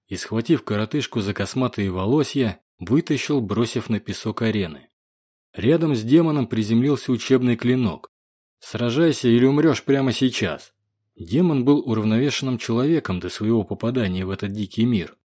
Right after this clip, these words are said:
Но когда его пытался кто-то задеть или унизить, то всегда давал сдачи. И пусть сейчас это было глупо со стороны беса, но алые глаза наполнились злобой. Он привстал на пошатывающихся лапах,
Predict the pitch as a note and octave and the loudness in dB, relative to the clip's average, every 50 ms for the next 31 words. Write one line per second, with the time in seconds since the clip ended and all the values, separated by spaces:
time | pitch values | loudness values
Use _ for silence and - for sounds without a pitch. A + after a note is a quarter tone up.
0 | _ _ _ _ _ _ _ _ _ F#2 F#2+ - C#3+ D#3 E3+ G3+ G3 F3+ D#3+ D3 | _ _ _ _ _ _ _ _ _ -8 -2 2 4 6 6 8 8 8 6 6
1 | - D3 - - F#3 D#3 - - B2 - - - E3+ - - A2+ F#2+ G#2+ A2 A#2 | 4 2 2 4 2 2 2 0 -2 0 0 0 2 2 2 0 0 0 -2 2
2 | C3 D#3 C#3 - - B2 G#2+ G2+ G#2 G2 G2 G2+ B2 E3+ G3 E3 G#2+ F2+ D#2 - | 2 0 0 0 -2 -2 -2 0 0 0 2 2 4 4 4 2 2 -4 -10 -14
3 | - _ _ _ _ - - F#2 - - G2+ F#2 G#2 B2+ C#3+ C#3 C3+ C3 C3+ C3+ | -18 _ _ _ _ -10 -8 -6 -6 -6 -6 -2 0 0 2 2 2 2 2 2
4 | C3 A#2 A2 A2+ A#2 A2+ F#2 D#2+ - - - - _ _ _ _ _ _ _ _ | 2 0 0 -2 -2 -2 -2 -2 -6 -12 -14 -18 _ _ _ _ _ _ _ _
5 | _ _ _ G#2 G2 - - G3+ F3 - - - A#2+ A2+ - - E3+ C3+ - C3+ | _ _ _ -8 -6 0 0 2 2 2 0 -2 -2 0 0 0 0 2 0 -2
6 | A#2+ - B2 A#2 B2+ D3+ D3 C3+ A2+ G2 A2+ D3+ F#3+ - - A#2 - - G2 - | -2 -2 -4 0 0 2 2 2 2 2 4 2 2 2 2 -2 -4 -4 -6 -8
7 | - - G#2+ A#2 A#2+ A#2 G#2 F#2+ A#2+ A#2 F#2 - - - - - _ _ _ _ | -6 -4 -4 -2 0 0 0 0 0 -2 -2 -4 -8 -12 -16 -18 _ _ _ _
8 | _ F2 F2 G2 A2+ B2+ C#3 C#3 B2+ A#2 A2 G2 G#2+ G#2 G#2 F2+ A2+ C3+ C3+ A#2+ | _ -8 -4 -2 -2 0 0 0 0 0 0 -2 -2 -4 -2 -2 -2 0 0 0
9 | A#2 A2 - B2 B2 A#2+ A#2 A2+ A2+ A2+ A2 G#2+ A2 - B2 A#2+ G#2+ F2+ - D2 | -2 -2 -2 -2 0 2 2 2 2 2 0 -2 -2 -2 0 0 0 -2 -4 -8
10 | C#2 - _ _ _ _ _ _ _ _ - F2+ F#2 F#2+ - A2 G#2+ - - - | -14 -16 _ _ _ _ _ _ _ _ -8 -8 -8 -6 -4 -4 -4 -6 -4 -2
11 | C#3 C#3 C#3 B2+ A2 - A#2 A2 - - C3+ C3 - A#2+ A#2 A2+ G2+ - - F#2+ | 0 0 2 0 0 -2 -4 -4 -2 -2 -2 0 0 2 2 2 0 -2 -4 -6
12 | - - - F#2 G2+ A#2+ D3 D#3 - C3+ G#2 - - | -6 -6 -4 -2 -2 -2 -2 -2 -2 -4 -6 -6 -10